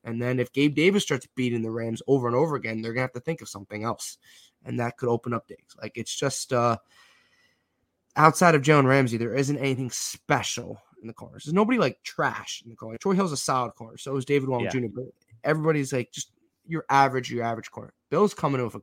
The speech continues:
Speaker 1: great question. I, I like this question. Thank you, Bill. What creative plays do you expect to see with McKenzie,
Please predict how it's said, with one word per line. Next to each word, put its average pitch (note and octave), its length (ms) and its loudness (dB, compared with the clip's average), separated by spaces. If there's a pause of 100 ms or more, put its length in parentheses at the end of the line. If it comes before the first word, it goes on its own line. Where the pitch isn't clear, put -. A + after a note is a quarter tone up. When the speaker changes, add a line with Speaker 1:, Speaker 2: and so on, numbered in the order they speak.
Speaker 1:
great B2+ 280 -4
question. - 480 -16
I, A#2 100 -6 (160)
I A#2+ 80 -4
like A#2+ 160 -2
this - 120 -20
question. A2+ 280 -16
Thank B2+ 180 -4
you, G2+ 40 -14
Bill. G#2 180 -16 (280)
What F3 200 2
creative G3+ 400 4
plays D3 440 4
do C3 80 -8
you A#2+ 80 -2
expect - 420 -6
to - 60 -16
see - 160 -8
with A#2+ 140 -8
McKenzie, C#3+ 440 -6